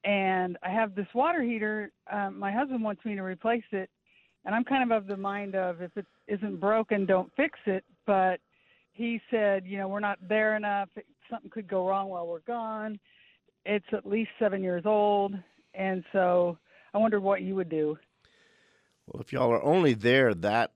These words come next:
Speaker 2: often, um, I, I would just turn it off and drain it every
Speaker 1: Mm-hmm.
Speaker 2: time I left. And then when you get back,
Speaker 1: Okay.
Speaker 2: you turn it back on and,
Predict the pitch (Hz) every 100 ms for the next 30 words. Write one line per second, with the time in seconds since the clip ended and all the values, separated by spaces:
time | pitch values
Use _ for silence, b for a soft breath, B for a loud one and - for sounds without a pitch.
0 | - 90 131 165 - 90 78 98 - _
1 | _ _ _ - 98 98 95 90 87 80
2 | _ _ _ _ _ _ _ _ _ _
3 | 101 156 - _ _ 107 147 240 151 104
4 | 113 - - - 139 120 82 113 - 78
5 | 82 - _ _ - 113 95 98 107 180
6 | 123 - 104 104 175 123 113 120 117 135
7 | 311 - _ _ _ _ _ _ _ _
8 | 113 110 117 110 107 117 98 113 185 175
9 | 196 _ _ 90 82 - 113 113 113 123
10 | 123 123 143 170 143 127